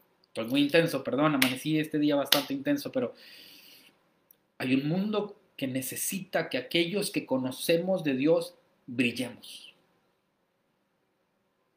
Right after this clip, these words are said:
Que aquellos que conocemos la luz de Cristo iluminemos. Que aquellos que, que somos la sal de la tierra traigamos sabor.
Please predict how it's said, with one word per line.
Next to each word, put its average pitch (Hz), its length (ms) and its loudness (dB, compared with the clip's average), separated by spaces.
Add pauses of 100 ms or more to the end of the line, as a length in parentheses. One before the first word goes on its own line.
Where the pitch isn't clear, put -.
(120)
Que - 80 -2
aquellos 165 500 -2
que - 140 -6
conocemos 160 680 -4
la 139 80 0
luz 147 240 2
de 156 100 -4
Cristo 185 540 -2 (380)
iluminemos. 135 760 -2
Que - 80 0
aquellos 160 380 0
que, 160 180 -4 (320)
que - 120 0
somos 175 360 0
la 165 140 -2
sal 180 400 0
de 185 80 2
la 160 160 -2
tierra 185 360 2
traigamos 139 520 -2
sabor. 139 520 -2